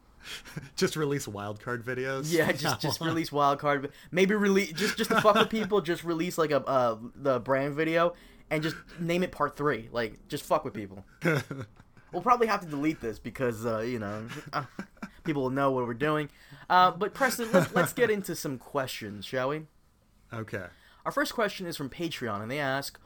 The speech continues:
Speaker 2: "What do you guys think of Patchface? What is the deal with him?"
Speaker 1: <sighs>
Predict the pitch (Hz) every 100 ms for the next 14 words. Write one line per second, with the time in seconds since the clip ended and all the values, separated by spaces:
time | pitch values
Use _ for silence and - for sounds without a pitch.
0 | - _ - 285 254 - 196 165 - 160
1 | 147 - 104 60 - 160 254 - 151 131
2 | 143 120 98 - 78 - - - _ _
3 | _ _ _ _ _ - _ _ - -
4 | - - - - _ _ -